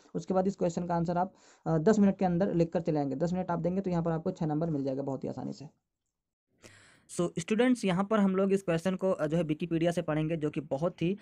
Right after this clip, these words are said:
ज़बरदस्त इसमें लिखा गया है। सबसे पहले लिखा है दांडी मार्च, जिसे नमक मार्च और दांडी सत्याग्रह के रूप में भी जाना जाता है, ठीक है।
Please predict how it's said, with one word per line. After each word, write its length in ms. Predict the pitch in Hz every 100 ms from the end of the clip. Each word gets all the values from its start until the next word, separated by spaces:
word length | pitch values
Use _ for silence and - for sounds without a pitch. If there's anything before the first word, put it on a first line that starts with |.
| - -
ज़बरदस्त 500 | 131 165 190 208 202
इसमें 220 | 175 185
लिखा 180 | 170 175
गया 160 | 165 165
है। 140 | 190 - - - -
सबसे 200 | 196 226
पहले 160 | 226
लिखा 180 | 214 214
है 60 | 220
दांडी 340 | 180 180 196
मार्च, 320 | 202 180 196
जिसे 240 | 175 165 196
नमक 440 | 170 160 180 190
मार्च 380 | 175 156 175 185
और 240 | 156 170
दांडी 340 | 151 147 147 180
सत्याग्रह 440 | 147 - 160 151
के 120 | 160
रूप 200 | 151 147
में 100 | 151
भी 80 | 151
जाना 260 | 160 139 139
जाता 220 | 123 123
है, 60 | 127
ठीक 200 | 170
है। 100 | 185